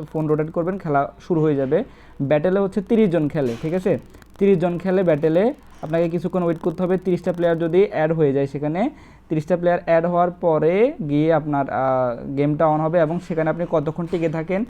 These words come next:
আপনার পজিশন কত থাকে, সেটার উপর আপনাকে এক্সপি দিবে, ঠিক আছে? এক্সপি এবং, আহ, ভয়েড টোকেন দিবে। এভাবে করে হচ্ছে আপনি এখান থেকে, আহ, ওই এক্সপি এবং ভয়েড টোকেন পাবেন এবং সেটা দিয়ে আপনার লেভেল বাড়বে।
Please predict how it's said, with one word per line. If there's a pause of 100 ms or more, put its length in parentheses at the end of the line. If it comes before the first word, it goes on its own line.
(240)
আপনার
পজিশন
কত
থাকে,
সেটার
উপর
আপনাকে (360)
এক্সপি
দিবে,
ঠিক
আছে?
এক্সপি
এবং, (140)
আহ,
ভয়েড
টোকেন
দিবে।
এভাবে
করে
হচ্ছে
আপনি
এখান
থেকে, (460)
আহ,
ওই (300)
এক্সপি
এবং
ভয়েড
টোকেন
পাবেন
এবং
সেটা
দিয়ে
আপনার
লেভেল
বাড়বে।